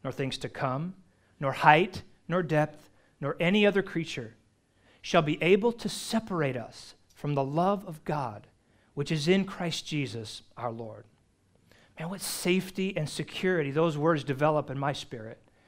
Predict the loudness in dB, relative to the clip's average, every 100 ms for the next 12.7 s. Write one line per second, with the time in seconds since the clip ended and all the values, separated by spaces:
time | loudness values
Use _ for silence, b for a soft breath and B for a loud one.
0 | b b b -2 2 4 6 6 6 6
1 | 4 6 6 4 2 2 2 0 -2 -2
2 | -4 b b b -16 -4 4 6 6 4
3 | 0 -2 -8 -12 -10 -10 -6 0 0 0
4 | -4 -8 -14 -10 -6 -6 -4 -4 -2 -4
5 | -4 -4 -6 -6 -8 -10 -10 -10 -10 -16
6 | _ b b b b -6 0 0 0 0
7 | -2 -2 -4 -4 -4 -2 -2 2 2 0
8 | -6 -6 -6 -6 -8 -10 _ b b b
9 | b -4 -4 6 6 8 4 2 2 2
10 | 0 -2 -2 2 4 2 -2 -8 b b
11 | -8 -6 -4 -2 -2 0 0 0 -4 -2
12 | -4 -2 -2 -2 -4 -8